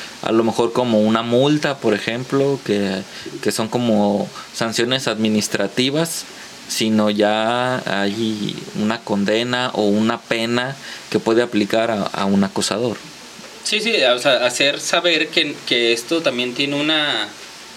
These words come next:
Speaker 2: o sea, como, como lo vimos, ¿no? Es un delito. O sea, y eso para la persona que esté sufriendo algún tipo de acoso, la ley, ahora sí que la ley te, te respalda, ¿no?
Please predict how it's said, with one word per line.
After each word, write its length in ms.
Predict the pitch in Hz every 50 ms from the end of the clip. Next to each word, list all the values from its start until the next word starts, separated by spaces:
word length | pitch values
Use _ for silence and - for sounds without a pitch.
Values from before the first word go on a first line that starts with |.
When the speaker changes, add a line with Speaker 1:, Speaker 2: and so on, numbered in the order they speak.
| - - - - - - - -
Speaker 2:
o 40 |
sea, 140 | - 135 123
como, 300 | - 131 123 123 117 113
como 180 | - 131 123 123
lo 100 | 120 120
vimos, 220 | 135 139 139 127
¿no? 200 | 120 127 143 156 139 127 127
Es 200 | 131 127 - -
un 140 | 156 160
delito. 440 | 170 170 151 147 165 170 147 110 104
O 640 | 107 110 - - - - - - - - - - -
sea, 100 | - 123
y 180 | 117 120 123 127
eso 260 | 135 131 - 196 190
para 140 | 185 185 156
la 140 | 143 131 -
persona 340 | 135 - - - 135 156 151
que 60 | -
esté 120 | 143 139 127
sufriendo 360 | 131 135 147 147 147 151 147
algún 240 | 139 135 135 147 139
tipo 220 | 151 143 - 170
de 80 | 156 135
acoso, 420 | - - 127 123 123 156 196 240 - - - - - - - - - -
la 180 | 123 120 117 117
ley, 260 | 117 117 123 127 135
ahora 120 | 139 139
sí 140 | - - 135
que 100 | 123 147
la 100 | 139 131
ley 180 | 120 117 117 113
te, 240 | 117 135 131 131 131 - -
te 140 | 127 117 113
respalda, 580 | 113 113 - - - - 139 156 160 139 113
¿no? 140 | 113 127 147